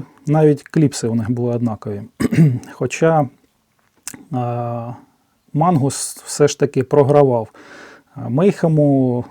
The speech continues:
за матеріалами. Там була звичайна з-, G-, е, Ж десять проти Титана в Мейхема і на клинку Д два проти С тридцять В. От. Ну і все ж таки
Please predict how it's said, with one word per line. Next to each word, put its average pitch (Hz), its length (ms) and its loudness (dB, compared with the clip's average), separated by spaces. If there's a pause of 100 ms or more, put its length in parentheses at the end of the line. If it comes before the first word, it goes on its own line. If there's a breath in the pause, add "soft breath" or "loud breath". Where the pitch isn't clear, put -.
за 135 260 0
матеріалами. 120 800 0
Там 131 220 -2
була 117 200 -6
звичайна 113 480 -6
з-, 127 100 -4
G-, 143 580 0
е, 135 240 0
Ж 135 160 0
десять 202 420 0
проти 139 640 2
Титана 127 560 0 (140)
в 127 520 -4 (420 loud breath)
Мейхема 127 720 0
і 156 400 2 (140)
на 131 180 -2
клинку 139 420 0
Д 131 140 -2
два 151 300 2
проти 131 460 -4 (720 loud breath)
С 120 140 -6
тридцять 131 460 -4
В. 110 140 -4 (920 loud breath)
От. 120 300 -2
Ну 165 80 -4
і 220 60 -2
все 180 200 -2
ж - 120 -4
таки 139 300 -2